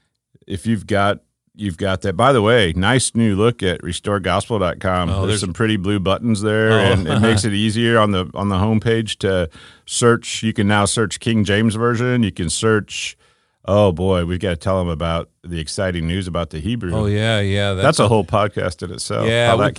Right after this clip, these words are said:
Speaker 2: probably
Speaker 1: about.
Speaker 2: save that one, yeah. I know.
Speaker 1: Okay.
Speaker 2: There's more coming with that, too.
Speaker 1: Anyway, you
Speaker 2: Yeah.
Speaker 1: can search L D S, you can search King James versus Inspired Version. I think it's a handy tool. So you got that, that verse there,
Speaker 2: Yeah,
Speaker 1: Corey?
Speaker 2: what, what, what are the verses you want?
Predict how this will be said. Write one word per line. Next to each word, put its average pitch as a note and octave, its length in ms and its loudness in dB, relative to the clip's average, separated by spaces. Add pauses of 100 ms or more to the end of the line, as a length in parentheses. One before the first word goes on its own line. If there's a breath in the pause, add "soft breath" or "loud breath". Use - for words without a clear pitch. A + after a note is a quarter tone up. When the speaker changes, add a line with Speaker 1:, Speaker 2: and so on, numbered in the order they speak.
Speaker 2:
probably A2 80 2
Speaker 1:
about. F2+ 200 0
Speaker 2:
save G#2 140 -2
that F#2 160 -4
one, F#2 240 -6
yeah. F#2 400 -6
I - 60 10
know. G#2 140 4
Speaker 1:
Okay. A2+ 180 -2
Speaker 2:
There's G2+ 180 -2
more A#2 180 0
coming F#2+ 260 -4
with F2 120 -4
that, E2+ 220 -6
too. G2+ 120 -8
Speaker 1:
Anyway, B2 320 6
you A#2+ 80 8
Speaker 2:
Yeah. C#3 60 8
Speaker 1:
can C3+ 120 2
search A#2+ 300 2
L A#2 200 6
D A#2 180 4
S, A2+ 360 4
you G#2+ 120 -2
can G2 160 0
search G2 300 -2
King A#2+ 240 2
James A2 420 4
versus F2 320 -4
Inspired A#2+ 480 0
Version. G2+ 360 0
I F#2+ 80 0
think G#2 160 2
it's F2+ 100 -4
a E2+ 80 -2
handy F2 420 -2 (140)
tool. F#2 260 -4
So G2+ 120 -6
you A2+ 40 -4
got A2+ 200 2
that, A2+ 220 0 (300)
that A2 200 -6
verse G#2 320 -6
there, A2+ 120 -4
Speaker 2:
Yeah, G#2+ 120 0
Speaker 1:
Corey? G#2+ 220 2
Speaker 2:
what, - 100 -12
what, A#2+ 300 -6
what A#2+ 100 -4
are - 40 -4
the A2 60 -4
verses G#2+ 340 -6
you G#2 60 -6
want? G2+ 240 -6